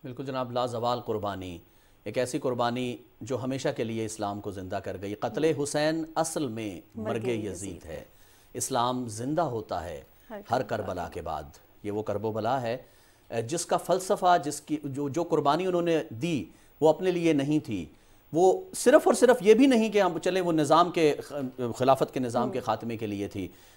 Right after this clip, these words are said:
Speaker 1: यहाँ पर, अ, बहुत सारे उलमा कराम ये कहते हुए नज़र आते हैं कि ये मलूकियत का ही ख़ात्मे के लिए सिर्फ जंग नहीं थी, ये सिर्फ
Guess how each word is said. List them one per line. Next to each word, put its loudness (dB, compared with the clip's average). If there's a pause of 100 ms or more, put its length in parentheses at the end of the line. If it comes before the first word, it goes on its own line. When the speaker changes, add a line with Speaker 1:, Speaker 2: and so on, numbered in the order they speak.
(140)
Speaker 1:
यहाँ 2
पर, 6
अ, -2
बहुत 6
सारे 8
उलमा 8
कराम 4
ये -2
कहते 0
हुए -2
नज़र 4
आते 4
हैं -4
कि -6
ये -2
मलूकियत -4
का -6
ही -4
ख़ात्मे -2
के -6
लिए -6
सिर्फ -8
जंग -6
नहीं -6
थी, -8
ये -4
सिर्फ -4